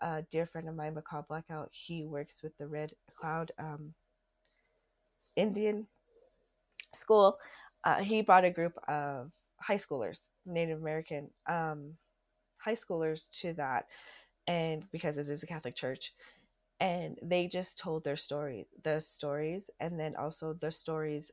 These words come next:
of their, um, I believe it was their grandmothers or aunts of the boarding schools. And I remember just sitting there listening, and I just remember telling them after,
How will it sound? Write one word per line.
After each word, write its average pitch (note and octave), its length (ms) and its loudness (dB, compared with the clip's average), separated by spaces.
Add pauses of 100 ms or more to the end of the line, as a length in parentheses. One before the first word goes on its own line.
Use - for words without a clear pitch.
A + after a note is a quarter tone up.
of D3+ 220 -6
their, C3+ 560 -2 (800)
um, E3 340 -8
I D#3+ 140 0
believe D#3+ 460 0
it C#3 60 2
was F3 160 -2
their D#3 120 0
grandmothers F#3 920 -2
or - 220 -4
aunts - 520 -6 (680)
of C#3 500 2 (340)
the D#3 80 2
boarding C3+ 300 0
schools. - 480 -8
And E3+ 120 -2
I E3+ 80 2
remember D#3+ 760 0
just D#3 200 -8
sitting F3 220 -4
there D#3 140 -2
listening, D3+ 600 -6
and D3 180 -6
I C#3+ 80 -4
just - 240 -10
remember C#3+ 220 -8
telling D#3 380 -4
them C#3 220 -4
after, C3 560 0